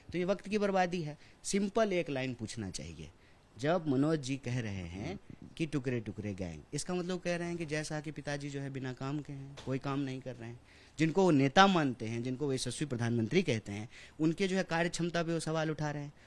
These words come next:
दस साल से उनकी सरकार है ना, पुलिस उनके अंडर में है, इन्वेस्टिगेशन उनके अंडर में है, और जिससे चाइना थर थर कांपता हो,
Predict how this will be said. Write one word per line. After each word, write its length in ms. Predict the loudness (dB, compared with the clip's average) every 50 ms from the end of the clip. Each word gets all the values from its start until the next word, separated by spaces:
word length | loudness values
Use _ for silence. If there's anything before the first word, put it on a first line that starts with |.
| -20 -20 -2 4
दस 160 | 6 6 6
साल 260 | 8 8 8 8 8 8
से 120 | 6 6
उनकी 260 | 4 4 4 2 0
सरकार 400 | -2 -2 -4 -4 -6 -6 -6 -6
है 120 | -6 -8 -8
ना, 120 | -8 -10
पुलिस 380 | -6 -4 0 2 2 2 2 0
उनके 220 | -2 -2 -2 -2
अंडर 280 | -2 -2 0 0 0 -2
में 220 | -2 -4 -4 -4
है, 180 | -4 -4 -4 -2
इन्वेस्टिगेशन 680 | -2 -2 -2 -2 -2 -2 0 2 2 4 4 4 4
उनके 220 | 4 2 2 0 -2
अंडर 280 | -2 -2 -2 -2 -4
में 180 | -4 -6 -6 -6
है, 340 | -6 -6 -4 -4 -4 -4 -6 -10 -16 -18 -12 -2 2
और 160 | 2 2 2
जिससे 360 | 0 -2 -2 0 0 -2 -2
चाइना 480 | -2 0 2 2 4 4 4 4 2 2
थर 220 | 2 0 -2 0 0 -2
थर 100 | -2 -2
कांपता 400 | -2 -2 -4 -4 -4 -4 -4 -2
हो, 200 | -2 -4 -8